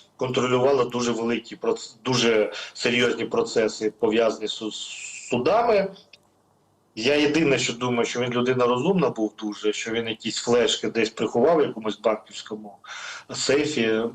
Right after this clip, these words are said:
І було б цікаво дуже знати, як, як са-, за що, за які місця він тримав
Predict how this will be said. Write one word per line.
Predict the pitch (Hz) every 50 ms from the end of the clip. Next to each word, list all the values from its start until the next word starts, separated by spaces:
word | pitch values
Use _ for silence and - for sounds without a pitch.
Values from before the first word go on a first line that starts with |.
| - - _ -
І | 147 117
було | 113 120 131 143
б | 143 143
цікаво | 139 - - 127 127 156 151 147 135 123 123
дуже | 123 117 110 110 113 110
знати, | 104 - - 120 117 113 110 110 113 110
як, | 113 110 - _
як | 123 127 120 120 -
са-, | - - 135 127 - - - - - -
за | - - 143 147
що, | 143 - - 170 190 165
за | 131 127 135
які | 131 131 131 151 151
місця | 139 139 143 139 143 - - - - - 151 139 127 117
він | 110 110 110 110
тримав | 107 - 113 113 110 113 113 110 107 107 - - -